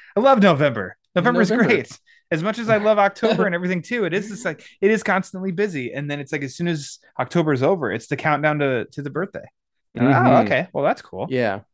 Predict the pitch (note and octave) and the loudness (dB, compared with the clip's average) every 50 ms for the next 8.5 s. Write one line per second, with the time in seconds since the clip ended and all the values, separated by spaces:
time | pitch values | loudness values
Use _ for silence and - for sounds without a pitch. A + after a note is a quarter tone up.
0 | _ - C#3+ C3 D3 D3+ E3+ F#3+ F3+ - F#3 E3+ F3+ F#3 - - - _ _ _ | _ -4 -2 -2 0 -2 -2 -4 -4 -2 -2 -2 -2 -4 -8 -14 -20 _ _ _
1 | - C3 B2+ B2+ B2+ B2+ B2 A#2+ A#2+ A#2 A#2+ A#2+ A2+ A2 G2+ G2 G#2 A2+ A#2+ - | -12 -10 -8 -6 -4 -4 -6 -6 -8 -8 -6 -4 -4 -4 -4 -4 -6 -6 -8 -8
2 | B2 A#2+ - D3+ C#3+ C#3 C3+ C#3 C#3 C#3 C#3 - _ - A2 - F2 F2 _ _ | -12 -12 -8 -6 -6 -4 -4 -6 -6 -8 -10 -14 _ -14 -14 -14 -14 -18 _ _
3 | _ _ _ _ _ _ _ _ _ _ _ - A#2 A#2+ B2 B2 C3 C3 C#3 D#3 | _ _ _ _ _ _ _ _ _ _ _ -2 0 0 0 0 0 0 0 0
4 | D#3 C#3 - - B2+ B2 - C3 C3 C3 B2 B2 C3 C#3+ C#3 C3+ C3+ C3+ C3+ C3+ | -2 -2 -6 -10 -14 -10 -8 -6 -6 -4 -4 -4 -4 -4 0 2 2 2 2 2
5 | C3+ B2 C3 B2 B2 B2 B2 A2+ B2 B2 A#2+ - - A2 G2 G2 G2 A2+ A2+ - | -2 -2 -4 -4 -4 -6 -6 -6 -6 -8 -10 -10 -10 -10 -8 -8 -8 -8 -10 -14
6 | _ _ _ _ _ - A2 A2 G#2+ G2 G2+ G2 G#2+ G#2+ G#2+ B2 A#2 - - A#2 | _ _ _ _ _ -4 -2 -2 -2 -2 -4 -6 -6 -4 -4 -4 -2 -2 -2 -4
7 | A#2+ - - A2+ A2 G#2+ G#2 F#2 A2+ G#2+ G#2+ A#2 A#2+ - - - B2 A#2+ A#2 - | -4 -4 -6 -8 -4 -4 -4 -4 -4 -4 -6 -6 -8 -8 -6 -6 -6 -6 -6 -4
8 | - C3+ C3+ C3+ C3+ C3 B2+ - - | -2 -2 0 0 -2 -4 -6 -10 -18